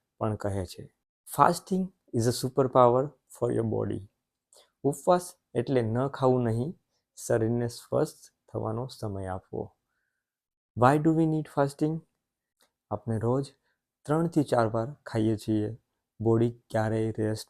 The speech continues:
પર જતી જ નથી. ડાયજેસ્ટિવ સિસ્ટમ દિવસભર કામ કરે છે. ફાસ્ટિંગ બોડીને રિપેર કરે છે.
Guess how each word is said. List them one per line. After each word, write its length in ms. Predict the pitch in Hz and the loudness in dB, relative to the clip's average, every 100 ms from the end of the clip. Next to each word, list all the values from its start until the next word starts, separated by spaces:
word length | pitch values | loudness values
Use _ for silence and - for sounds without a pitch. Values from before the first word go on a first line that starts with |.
| - | -6
પર 100 | 104 | -2
જતી 340 | 107 - 104 | -2 -2 -4
જ 140 | 98 | -4
નથી. 460 | 101 98 - 107 - _ _ _ - | -8 -8 -8 -10 -12 _ _ _ -6
ડાયજેસ્ટિવ 540 | 117 123 156 151 160 | -2 0 0 0 -2
સિસ્ટમ 540 | - 131 127 139 135 - _ _ _ | 0 -4 -4 -6 -6 -10 _ _ _
દિવસભર 680 | 123 107 127 143 120 120 107 | -8 -2 2 2 2 0 -2
કામ 280 | 104 101 104 | -4 -6 -8
કરે 280 | - 107 104 | -8 -10 -12
છે. 200 | - - _ _ _ _ _ | -14 -20 _ _ _ _ _
ફાસ્ટિંગ 480 | 120 117 - 127 131 - _ _ _ | 2 2 -2 -4 -4 -10 _ _ _
બોડીને 480 | 113 110 120 127 127 | -2 2 4 4 2
રિપેર 400 | 104 107 117 113 | 0 -2 -2 -2
કરે 300 | 110 110 107 | -4 -6 -8
છે. 240 | - - | -10 -16